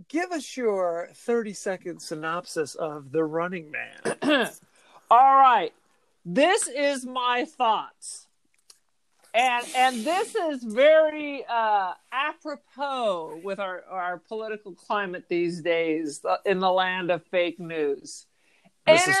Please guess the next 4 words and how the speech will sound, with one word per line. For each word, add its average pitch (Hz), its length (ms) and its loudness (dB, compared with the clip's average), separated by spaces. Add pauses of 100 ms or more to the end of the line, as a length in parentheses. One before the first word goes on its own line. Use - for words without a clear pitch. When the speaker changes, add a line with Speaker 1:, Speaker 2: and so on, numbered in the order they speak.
Speaker 1:
true. - 100 0
Speaker 2:
Entertainment 339 1000 -8 (180)
and, 226 840 -4 (140)
uh, 180 520 -2